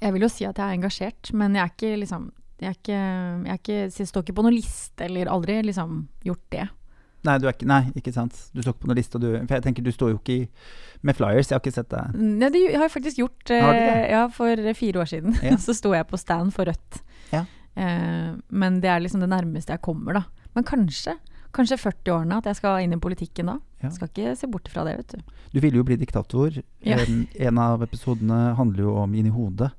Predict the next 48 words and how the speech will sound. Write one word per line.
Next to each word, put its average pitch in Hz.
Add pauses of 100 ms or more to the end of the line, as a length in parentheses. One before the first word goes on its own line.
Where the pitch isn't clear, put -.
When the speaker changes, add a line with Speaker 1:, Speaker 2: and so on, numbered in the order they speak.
(400)
Speaker 1:
Mm. 208
Speaker 2:
Eh, 110
eller 113
om 117
det 113
var 113
neste 117
episode, 107
husker 113
jeg -
faktisk -
ikke 120
helt, 143
men, 127
for 127
det 123
går 117
jo 127
litt 127
i 117
surr. 143 (280)
Speaker 1:
Mm. 202 (440)
Speaker 2:
Men 131
da 120 (100)
er 104
det 113
jo 139
litt 131
sånn 120
at 131
du 123
har 117
startet 110
kanskje 110
litt 113
sent, -
at 113
ideen, 143
Speaker 1:
Ja, 131
Speaker 2:
at -
Speaker 1:
ja. -
Speaker 2:
de, 123
at 123
det 117
er 113
ideen 113
for 135
mange. 123